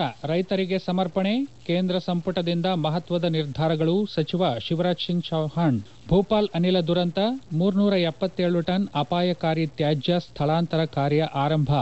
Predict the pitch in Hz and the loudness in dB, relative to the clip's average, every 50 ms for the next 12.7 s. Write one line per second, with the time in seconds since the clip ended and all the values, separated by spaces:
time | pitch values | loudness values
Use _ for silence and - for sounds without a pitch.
0 | 117 101 104 - 160 147 - 170 165 160 - - 156 143 135 139 160 165 175 165 | 0 -2 -2 -2 -2 0 2 0 0 0 0 -2 -2 0 0 0 2 2 2 2
1 | 147 143 147 165 156 180 135 110 104 - 123 151 160 160 185 185 - - 175 175 | 4 2 2 2 2 0 0 0 -2 -2 -2 0 2 2 2 0 0 -2 -2 -2
2 | 170 165 156 160 160 147 143 156 151 147 151 151 147 - 156 139 - 156 156 170 | 0 0 0 2 2 2 2 0 0 0 0 -2 0 0 -2 -2 -2 0 0 2
3 | 180 180 156 147 143 - - 151 151 151 - - - 147 147 139 - 180 180 175 | 2 2 2 0 -2 -2 -2 0 0 0 0 0 0 0 0 2 2 0 0 2
4 | - 160 123 113 104 - 120 117 131 160 151 - 180 175 - - - 170 165 170 | 2 0 0 -2 -4 -8 -6 -2 0 0 0 2 0 -2 -2 -2 -2 -2 0 0
5 | 165 160 160 160 151 165 - 170 156 175 165 143 117 131 - - - - - - | 2 0 0 0 -2 -2 -4 -2 0 2 2 2 0 -2 -6 -12 -20 -20 -6 -2
6 | - 165 175 175 175 - 190 185 185 185 175 180 175 165 - 185 175 - - 170 | 0 2 2 2 2 2 2 2 2 2 2 2 0 0 0 -2 -2 0 0 0
7 | 170 170 - - 208 202 180 160 - - 175 175 165 156 - 170 165 139 156 151 | 0 -2 0 0 2 2 2 2 0 -2 -2 -2 -2 -2 -2 -2 0 0 -2 -2
8 | - - 170 160 170 170 165 160 165 151 - - 190 190 208 240 247 - - 170 | -2 -2 -2 0 0 0 2 2 0 0 0 0 0 0 0 0 -2 0 0 0
9 | 175 - - 214 208 208 190 190 - - - 170 165 151 - 160 143 135 135 139 | 0 0 0 2 2 4 2 2 0 0 0 2 2 2 2 0 2 2 2 0
10 | - - 175 180 135 113 117 127 - - - - - - - - - - 117 123 | 2 2 2 2 2 2 0 -6 -10 -20 -20 -20 -20 -20 -20 -16 -10 -4 0 2
11 | 147 147 156 160 151 - 160 151 156 165 175 156 127 127 135 151 160 165 160 156 | 2 2 2 0 0 0 0 2 2 2 0 0 0 0 2 2 2 2 0 0
12 | 151 151 156 - - 147 156 156 160 160 - - 165 131 | 0 0 0 0 0 2 2 2 2 0 0 -2 -2 0